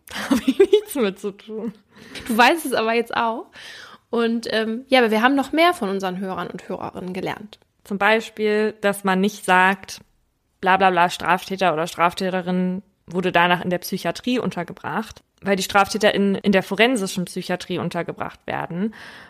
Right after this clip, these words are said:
Speaker 1: So, wir haben verstanden, dass diese Gleichsetzung, äh, Vorurteile schaffen kann und, und es ist halt nicht das Gleiche. So, und deswegen bemühen wir uns, das so auch zu sagen.
Speaker 2: Auch sehr wichtig, Vollzugsbeamte und Vollzugsbeamtinnen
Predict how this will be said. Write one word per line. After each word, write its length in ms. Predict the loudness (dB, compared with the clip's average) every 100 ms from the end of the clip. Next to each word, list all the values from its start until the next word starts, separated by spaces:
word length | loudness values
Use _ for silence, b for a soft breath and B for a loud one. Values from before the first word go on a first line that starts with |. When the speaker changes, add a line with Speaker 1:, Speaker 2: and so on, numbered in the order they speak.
| B
Speaker 1:
So, 200 | -14 -12 -2
wir 120 | 2
haben 120 | 2
verstanden, 560 | 2 4 4 4 4 4
dass 200 | 4 0
diese 200 | -2 2
Gleichsetzung, 920 | 4 4 2 -2 0 2 2 2 -2 _ -4
äh, 180 | -2 0
Vorurteile 600 | 0 0 0 -4 -4 -4
schaffen 360 | -6 -8 -8
kann 340 | -6 -2 0 0
und, 200 | -2 -2
und 80 | -2
es 80 | 0
ist 120 | 2
halt 140 | 4
nicht 180 | 2 0
das 140 | -2 0
Gleiche. 460 | 2 2 0 -10 -12 _ -14
So, 100 | -12
und 200 | -8 -6
deswegen 260 | -2 0
bemühen 400 | 2 4 8 8
wir 160 | 6 4
uns, 360 | 2 0 -4 -6
das 180 | -6
so 160 | -2 -4
auch 120 | -4
zu 180 | -10 -14
sagen. 440 | -12 -12 -12 -16 _ _ _ _ _ -6
Speaker 2:
Auch 120 | -2
sehr 160 | 0
wichtig, 460 | 0 -2 -2 -4 -8 _
Vollzugsbeamte 1200 | -12 -4 -2 0 -2 -4 -2 -2 0 0 0 0
und 140 | -2
Vollzugsbeamtinnen 1300 | -6 -8 -8 -10 -10 -10 -8 -8 -8 -6 -4 -4 -6